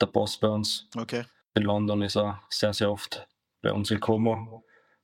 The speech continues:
Speaker 1: Und ja, der vertritt quasi, sag ich mal, die Familie.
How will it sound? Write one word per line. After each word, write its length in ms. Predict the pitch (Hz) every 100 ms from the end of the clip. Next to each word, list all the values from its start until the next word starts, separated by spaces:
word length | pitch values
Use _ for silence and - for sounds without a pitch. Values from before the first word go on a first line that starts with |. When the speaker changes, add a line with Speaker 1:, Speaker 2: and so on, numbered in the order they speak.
| _ _
Speaker 1:
Und 380 | 98 95 95 90
ja, 240 | 92 95 95 - -
der 200 | 98 95
vertritt 480 | - 101 117 101 -
quasi, 320 | 104 95 98
sag 240 | 95 101 95
ich 60 |
mal, 260 | 98 98 92 _ _ -
die 60 | 104
Familie. 560 | 101 98 98 101 95